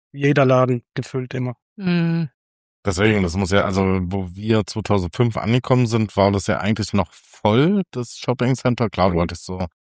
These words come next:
Speaker 3: ein,
Speaker 1: Ja,
Speaker 3: zwei
Speaker 1: am
Speaker 3: Läden,
Speaker 1: Wochenende.
Speaker 3: wo nichts war, aber ich sag mal, da waren ja auch zwei, drei Diskotheken oben drinne, äh, Rooftop-Bars sozusagen. So hießen die früher noch nicht,
Speaker 1: Ja.
Speaker 3: aber jetzt heißen die alle so.
Speaker 2: <laughs> Wieso, wie hießen die
Speaker 3: <laughs> Äh,
Speaker 2: früher?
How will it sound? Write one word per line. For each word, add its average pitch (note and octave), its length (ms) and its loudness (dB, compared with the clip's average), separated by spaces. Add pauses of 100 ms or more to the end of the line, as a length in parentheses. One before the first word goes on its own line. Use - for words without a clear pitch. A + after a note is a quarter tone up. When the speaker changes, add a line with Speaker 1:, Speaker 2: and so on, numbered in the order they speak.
(320)
Speaker 3:
ein, G2 200 0
Speaker 1:
Ja, C3 140 6
Speaker 3:
zwei - 20 6
Speaker 1:
am C#3 80 6
Speaker 3:
Läden, C#3 160 4
Speaker 1:
Wochenende. C#3 420 4
Speaker 3:
wo G#2 40 2
nichts C3 420 0
war, C#3 320 4
aber G2+ 200 2
ich F#2 80 -4
sag G#2 120 -2
mal, G2+ 80 0
da F#2 120 -2
waren G2 140 -2
ja F#2+ 60 -2
auch F#2+ 180 -4
zwei, - 240 -2
drei G2 180 2
Diskotheken G2+ 640 -4
oben A2 240 0
drinne, G#2 360 0 (140)
äh, A2 60 -4
Rooftop-Bars A#2+ 1600 0
sozusagen. A#2 1000 0 (360)
So G#2 160 -8
hießen A2 240 -8
die B2 80 -6
früher B2+ 300 -8
noch B2+ 160 -6
nicht, C3+ 240 -6
Speaker 1:
Ja. G#2 80 -6
Speaker 3:
aber F#2+ 240 -6
jetzt G2+ 200 -10
heißen B2 340 -6
die B2+ 100 -4
alle A#2 340 0
so. B2 120 0
Speaker 2:
<laughs> C#3+ 600 2
Wieso, A2+ 320 -2
wie A#3+ 100 -6
hießen B3+ 280 -4
die A#3 80 -6
Speaker 3:
<laughs> - 20 -8
Äh, G3+ 40 -8
Speaker 2:
früher? A3 380 -6